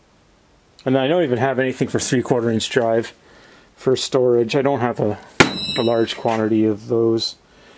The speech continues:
Only when, uh, I'm in trouble do I need to get one of them. You probably just keep them in the toolbox that they come with. So I think I'm done rambling about this. But if you're, if you're gonna get the Westling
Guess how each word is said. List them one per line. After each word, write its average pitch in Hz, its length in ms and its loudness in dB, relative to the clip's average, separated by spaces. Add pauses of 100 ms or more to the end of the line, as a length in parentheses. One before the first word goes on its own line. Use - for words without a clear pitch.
(520)
Only 123 340 2
when, 110 280 0
uh, 104 200 -2 (120)
I'm 117 160 -2
in 107 100 0
trouble 110 460 -2 (160)
do 123 140 -6
I 107 40 -2
need 107 240 -4
to 113 80 -4
get 113 360 -4
one 107 160 -10
of 107 140 -12
them. 110 320 -6 (720)
You 139 100 0
probably 135 240 0
just - 140 -6
keep 135 200 -2
them 110 180 2
in 104 100 2
the 104 100 -2
toolbox 110 640 -4
that 113 140 -8
they 113 100 -2
come 110 240 -4
with. 113 240 -4 (680)
So - 140 0
I 151 40 2
think 156 120 0
I'm 151 120 2
done 147 300 2
rambling 135 400 2
about 127 220 2
this. - 440 -2 (100)
But 143 120 2
if 135 120 -4
you're, 147 260 4
if 123 240 -4
you're 160 80 2
gonna 160 180 2
get 147 180 0
the 151 80 4
Westling 131 640 0